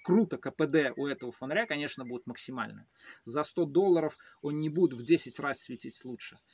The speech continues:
Но у него есть десять других плюшек, которые окупят эти десять раз по десять долларов. Просто поверьте мне,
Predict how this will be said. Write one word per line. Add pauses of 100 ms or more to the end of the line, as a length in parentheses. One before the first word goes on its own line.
(200)
Но
у
него
есть (380)
десять (540)
других
плюшек, (340)
которые (200)
окупят (440)
эти (220)
десять
раз
по
десять
долларов. (1000)
Просто
поверьте
мне,